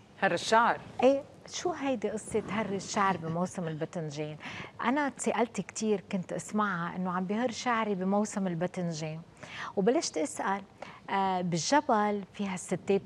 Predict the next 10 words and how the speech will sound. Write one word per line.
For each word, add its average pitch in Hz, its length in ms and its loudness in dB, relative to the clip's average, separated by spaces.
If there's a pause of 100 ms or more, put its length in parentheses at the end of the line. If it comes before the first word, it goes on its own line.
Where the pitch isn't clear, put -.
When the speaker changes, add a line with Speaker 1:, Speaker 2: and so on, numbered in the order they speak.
Speaker 2:
الكبار 175 580 4
يلي 165 540 0
بيكون 170 680 -2
عندهم 214 440 0
أخبارهم، 196 680 4
يعني. 156 340 -8 (500)
قلت 240 180 2
لهم: 311 180 2
"شو 330 140 -2
قصة 269 260 -2